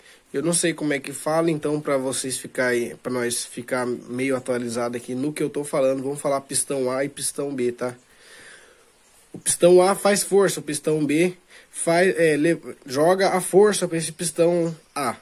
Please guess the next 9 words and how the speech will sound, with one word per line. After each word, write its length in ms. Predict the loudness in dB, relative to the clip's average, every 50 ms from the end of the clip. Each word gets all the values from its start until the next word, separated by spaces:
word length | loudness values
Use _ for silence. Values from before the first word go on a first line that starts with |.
| _ _ -6
beleza. 500 | -4 -2 0 0 0 0 -2 -4 -8 -14 -20 _ _ _ -16
O 80 | -8
pistão 400 | -6 -4 -4 -2 0 0 0 4
B, 100 | 6 8
ele 220 | 8 8 6 6 4
é 20 |
menor. 480 | 4 4 4 4 4 4 4 2 0 -2 -8 -16 _ _ _ _ _ _ -20 _ -20 _ _ _ _ _ -20 -20 -20 -20 _ _ _
Tá 120 | -14 -8
vendo? 280 | -4 -4 -4 -4 -4